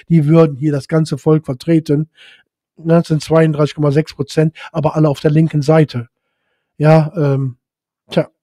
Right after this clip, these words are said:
das ist so, das wird auch so bleiben und das ist auch nicht, das ist auch keine Partei der Mitte, ähm,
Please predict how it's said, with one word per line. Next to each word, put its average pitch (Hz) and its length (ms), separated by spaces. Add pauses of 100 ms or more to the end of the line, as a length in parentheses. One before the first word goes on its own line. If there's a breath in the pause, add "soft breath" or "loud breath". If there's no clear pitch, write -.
(800 loud breath)
das 175 200
ist 208 180
so, 196 460 (300)
das 156 180
wird 185 160
auch 175 80
so 156 140
bleiben 156 500
und 156 220
das 147 100
ist 170 160
auch 160 100
nicht, 143 240
das 165 140
ist 170 100
auch 147 60
keine 143 180
Partei 147 360
der 143 100
Mitte, 151 400 (420 loud breath)
ähm, 139 480